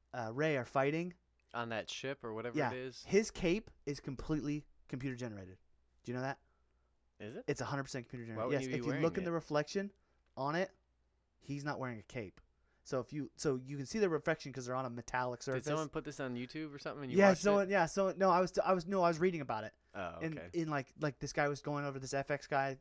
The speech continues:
Speaker 1: I got a, I got a, like, an F X thing on Reddit, and I was reading about it, and it's really interesting. And the guy was like, "If you look close enough, you can see." And I was like, "No."
Speaker 2: It's kinda hard.
Speaker 1: So his
Speaker 2: Well, just think about how much that would take to actually zoom into it without getting it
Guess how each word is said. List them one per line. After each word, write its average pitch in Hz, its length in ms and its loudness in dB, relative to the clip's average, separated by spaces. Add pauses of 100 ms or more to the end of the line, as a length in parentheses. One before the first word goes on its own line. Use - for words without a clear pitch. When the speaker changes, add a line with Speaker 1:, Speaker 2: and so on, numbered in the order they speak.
Speaker 1:
I 123 100 -6
got 127 160 -2
a, 117 80 -4 (240)
I 135 80 0
got 135 140 2
a, 113 160 -2 (500)
like, 113 180 -6
an 107 200 -6
F 127 180 -6
X 123 160 -6
thing 131 200 -6
on 107 200 -8
Reddit, 107 180 -6 (440)
and 151 60 -6
I - 20 0
was 127 140 -2
reading 151 260 -2
about 117 320 -4
it, 113 120 -8
and 127 100 -12
it's 113 160 -12
really 156 240 0
interesting. 120 380 -8 (420)
And 127 140 -8
the 127 60 -6
guy 139 160 2
was 131 120 -2
like, 120 240 -4
"If 135 160 -8
you 127 60 -4
look 151 300 2
close 208 340 6
enough, 104 340 -8 (540)
you 143 180 -2
can 156 160 -6
see." 156 320 -2
And 139 100 0
I 139 40 0
was 135 100 -2
like, 135 120 -2
"No." 135 420 4
Speaker 2:
It's 147 120 -2
kinda 185 220 0
hard. 123 200 2 (100)
Speaker 1:
So 170 140 6
his 185 120 10
Speaker 2:
Well, 135 220 10
just 156 260 -10 (180)
think 190 140 0
about 143 240 4
how 135 120 4
much 131 260 0
that 117 100 2
would 110 160 -4
take 110 160 -4
to 104 80 -4
actually 107 220 -4
zoom 117 240 -4
into 120 280 -4
it 123 80 -2
without 107 380 -2
getting 101 200 -6
it 98 140 -8